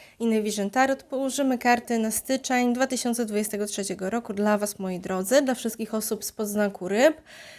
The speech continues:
tych, które mają słońce, księżyc czy ascendent w rybach również. Pamiętajcie, że to jest czytanie ogólne, więc może nie rezonować z każdym i najprawdopodobniej tak będzie. Jeżeli tutaj się odnajdziecie, to fajnie, jeżeli nie, potraktujcie to po prostu jako,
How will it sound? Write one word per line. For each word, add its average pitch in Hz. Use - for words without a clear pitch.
tych, 269
które 214
mają 185
słońce, 254
księżyc 220
czy 247
ascendent 208
w 202
rybach 196
również. 202
Pamiętajcie, 285
że 247
to 247
jest 233
czytanie 214
ogólne, 240
więc 240
może 233
nie 226
rezonować 214
z -
każdym 214
i 220
najprawdopodobniej 220
tak 285
będzie. 185
Jeżeli 269
tutaj 269
się 247
odnajdziecie, 208
to 277
fajnie, 285
jeżeli 214
nie, 220
potraktujcie 208
to 208
po 208
prostu 214
jako, 208